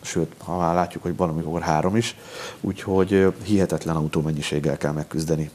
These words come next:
ö, Székesfehérváron. Ez országos szinten egyébként első. Tehát ilyen magas autószám, egy főre eső autószám sehol nincsen. És ez okoz problémát ott a, ott a McDonald's és a, és a, az Ö M V környékén is, de sajnos az egész körzetben, hiszen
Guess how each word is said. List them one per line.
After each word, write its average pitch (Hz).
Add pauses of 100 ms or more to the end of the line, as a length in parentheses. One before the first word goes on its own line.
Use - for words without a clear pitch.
(180)
ö, 85
Székesfehérváron. 104
Ez 101
országos 82
szinten 78
egyébként 78
első. 82 (400)
Tehát -
ilyen 98
magas 82
autószám, 85 (140)
egy 90
főre 87
eső 85
autószám 87
sehol 87
nincsen. 123 (440)
És 117
ez 117 (220)
okoz 101
problémát 92
ott -
a, 92 (220)
ott 95
a 92
McDonald's 101
és 90
a, 90 (200)
és 90
a, 90 (180)
az 101
Ö 98
M 90
V 90
környékén 107
is, 110
de 101
sajnos 110
az 95
egész 90
körzetben, 95
hiszen 92